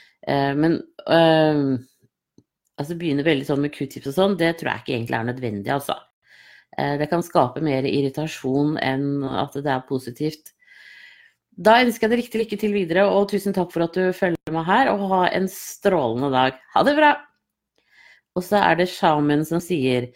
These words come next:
"Jeg er i uke syv eller åtte. Hadde samleie i sent i går kveld. Når jeg våkna og gikk på do, så var det rosa på papiret.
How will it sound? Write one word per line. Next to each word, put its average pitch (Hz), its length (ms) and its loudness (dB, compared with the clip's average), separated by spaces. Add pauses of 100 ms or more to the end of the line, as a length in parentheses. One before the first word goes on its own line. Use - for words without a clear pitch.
(260)
"Jeg 170 240 2
er 175 400 4
i 185 160 -2
uke 170 160 -8
syv 143 320 -4
eller 147 220 2
åtte. 110 320 -2 (100)
Hadde 180 240 -2
samleie 143 640 0
i 175 160 -2
sent 156 560 -2
i 170 80 -4
går 165 220 2
kveld. 269 260 2 (480)
Når 196 160 4
jeg 208 140 8
våkna 170 320 0
og 170 80 0
gikk 170 100 -12
på 180 160 -12
do, 214 160 0
så 214 220 -2
var 165 100 4
det 180 140 2
rosa 135 340 -4
på 135 80 -6
papiret. 110 600 -2